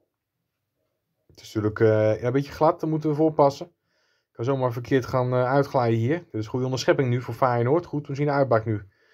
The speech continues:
De flanken. Valt de bal daar goed? Komt hij goed voor? Ja, de bal komt goed voor. En dan is het Linssen die scoort.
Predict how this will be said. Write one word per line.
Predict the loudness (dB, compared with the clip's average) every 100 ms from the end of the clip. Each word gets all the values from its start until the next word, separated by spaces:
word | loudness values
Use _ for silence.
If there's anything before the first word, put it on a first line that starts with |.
| _ _ _
De | -2
flanken. | 0 0 -2 -6 -8 _
Valt | -6 -4
de |
bal | 0 2
daar | 0
goed? | 0 -4
Komt | -6 -8
hij | -6
goed | -8
voor? | 2 4 6
Ja, |
de | 6
bal | 4
komt | 4 0
goed | 0
voor. | 4 6
En | 6 4 2
dan | 2 2
is | 2
het | 0 0
Linssen | -4 -2 -4
die | -4
scoort. | 6 8 8 4